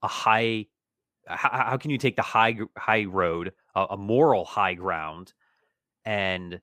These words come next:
still have people enslaved? That doesn't seem to compute to him.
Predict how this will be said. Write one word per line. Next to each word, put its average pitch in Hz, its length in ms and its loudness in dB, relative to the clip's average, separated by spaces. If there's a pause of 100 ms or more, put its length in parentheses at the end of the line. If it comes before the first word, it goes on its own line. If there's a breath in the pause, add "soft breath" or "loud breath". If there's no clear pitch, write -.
still - 220 -4
have 107 160 2
people 90 320 -10
enslaved? 80 720 -16 (600)
That 101 160 -2
doesn't 101 220 -4
seem 92 200 -12
to 82 80 -12
compute - 600 -16 (300)
to 98 120 -8
him. 82 400 -16